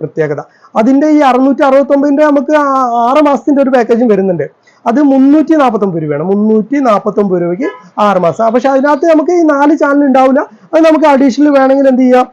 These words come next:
നമുക്ക് ചാനൽ ആഡ് ചെയ്യാം, അങ്ങനെയുള്ള കാര്യങ്ങളൊക്കെ ചെയ്യാം. ഇപ്പൊ ഞാൻ ഈ പറയുന്ന എമൗണ്ടുകൾ ഇപ്പൊ നിലവിലുള്ള എമൗണ്ടുകളാണ്. ഇപ്പൊ നമ്മൾ വീഡിയോ ചിലപ്പോൾ നിങ്ങൾ കുറെ കഴിഞ്ഞിട്ടായിരിക്കും ചിലപ്പോൾ കാണുന്ന കസ്റ്റമർ. അപ്പൊ നമ്മൾ ആ ഡേറ്റും കാര്യങ്ങളൊക്കെ ഒന്ന് നോക്കണം. ഇനി അതുമല്ല, അതിന്റെ കസ്റ്റമർ കെയർ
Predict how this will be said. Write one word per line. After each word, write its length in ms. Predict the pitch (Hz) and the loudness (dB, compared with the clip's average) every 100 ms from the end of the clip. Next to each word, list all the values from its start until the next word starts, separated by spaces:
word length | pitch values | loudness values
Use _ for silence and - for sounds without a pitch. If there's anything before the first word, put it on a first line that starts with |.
| _ _ | _ _
നമുക്ക് 240 | 254 247 269 | 0 0 0
ചാനൽ 300 | 262 240 262 | 2 2 2
ആഡ് 240 | 254 226 240 | 2 2 2
ചെയ്യാം, 300 | 247 262 - _ - | 2 2 -2 _ -4
അങ്ങനെയുള്ള 300 | 233 247 247 | 0 2 2
കാര്യങ്ങളൊക്കെ 460 | 226 220 226 220 226 | 2 2 0 0 -2
ചെയ്യാം. 200 | 196 160 - 180 - | -2 -4 -8 -20 -4
ഇപ്പൊ 120 | 349 | 0
ഞാൻ 200 | 339 330 | 2 2
ഈ 100 | 349 339 330 | 2 2 2
പറയുന്ന 440 | 277 294 294 302 | 2 4 2 4
എമൗണ്ടുകൾ 640 | 320 269 262 262 269 269 247 233 | 2 2 4 2 2 2 2 0
ഇപ്പൊ 180 | - 311 | 0 0
നിലവിലുള്ള 580 | 269 226 226 226 214 196 | 2 2 0 2 2 2
എമൗണ്ടുകളാണ്. 540 | 175 170 165 160 156 - _ | 0 -2 -2 -2 -4 -12 _
ഇപ്പൊ 140 | - | -4
നമ്മൾ 180 | 269 277 | -2 0
വീഡിയോ 380 | 294 262 269 285 277 | 2 2 2 2 2
ചിലപ്പോൾ 280 | 269 247 254 | 0 0 0
നിങ്ങൾ 180 | 247 247 | 0 2
കുറെ 220 | 233 226 240 233 | 2 2 2 2
കഴിഞ്ഞിട്ടായിരിക്കും 560 | 220 214 226 196 196 | 0 2 0 0 0
ചിലപ്പോൾ 260 | 196 180 180 | -2 -2 -2
കാണുന്ന 240 | 175 170 175 | -2 0 -2
കസ്റ്റമർ. 300 | 170 165 160 156 - 190 277 | -2 -4 -4 -6 -12 -8 -2
അപ്പൊ 100 | 311 | 0
നമ്മൾ 220 | 302 302 | 2 2
ആ 60 | 302 | 2
ഡേറ്റും 340 | 262 226 262 | 2 2 2
കാര്യങ്ങളൊക്കെ 460 | 240 226 226 233 226 | 2 2 2 0 0
ഒന്ന് 140 | 202 | 0
നോക്കണം. 300 | 175 170 175 - - 269 | 0 0 -6 -10 -10 -4
ഇനി 100 | 277 | 0
അതുമല്ല, 260 | 269 285 269 | 2 2 2
അതിന്റെ 200 | 247 254 | 2 2
കസ്റ്റമർ 260 | 247 - 240 | -2 -2 0
കെയർ 140 | 254 | 0